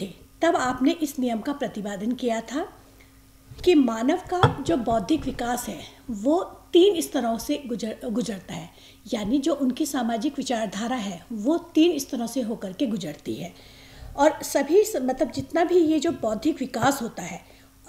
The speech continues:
जब, अ, अगस्त कॉम्टे ने मानव के बौद्धिक विकास का अध्ययन किया, तो उनका मानना है कि हमारा प्रत्येक विचार,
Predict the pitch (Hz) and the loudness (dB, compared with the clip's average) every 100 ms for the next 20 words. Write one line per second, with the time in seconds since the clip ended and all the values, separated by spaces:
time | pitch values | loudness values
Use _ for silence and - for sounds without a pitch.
0 | 262 226 330 - 277 254 240 - 240 294 | -6 2 2 2 -2 0 0 -4 -2 -2
1 | 294 339 240 214 247 226 262 233 220 226 | -2 -6 -4 -4 -2 0 0 0 -4 -4
2 | 311 220 220 185 320 269 247 233 - 233 | -4 -2 -2 -2 -4 -4 -4 -4 -4 -4
3 | 175 220 214 - 196 269 - - - 339 | -4 -6 -6 -6 -8 -8 -12 -20 -2 -2
4 | - 254 320 359 277 214 220 208 262 330 | 0 -2 2 4 4 0 -4 -4 -4 -6
5 | - 339 - 269 262 269 339 339 262 254 | -4 -6 -6 -6 -2 -2 -2 -2 -6 0
6 | 320 214 220 269 208 | -2 -2 -4 -4 -6